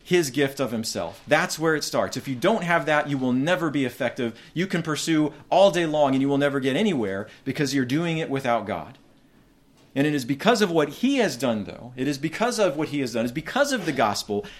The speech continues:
For this very reason, <laughs> right? You gotta have that part in there. For what reason? Because of what God has done. Not because of what you've done, because of what God has done.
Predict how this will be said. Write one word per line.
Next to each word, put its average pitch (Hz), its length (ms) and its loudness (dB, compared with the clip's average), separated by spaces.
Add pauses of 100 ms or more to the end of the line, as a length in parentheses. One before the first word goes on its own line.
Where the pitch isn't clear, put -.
(440)
For 226 300 4
this 240 200 4
very 220 280 4
reason, 208 360 0
<laughs> - 0 -
right? 151 200 4
You 160 120 0
gotta 185 140 4
have 196 200 4
that 196 160 4
part 202 180 4
in 214 80 4
there. 120 160 2
For 185 260 2
what 185 220 4
reason? 214 420 0 (200)
Because 190 340 2
of 202 100 4
what 185 180 2
God 170 260 2
has 170 160 0
done. 110 200 0
Not 208 160 0
because 233 220 -2
of 175 60 -4
what 123 100 -4
you've 113 180 -4
done, 107 300 -4
because 208 260 -4
of 214 60 -6
what 220 160 -4
God 254 220 -2
has 147 120 -6
done. 85 300 -6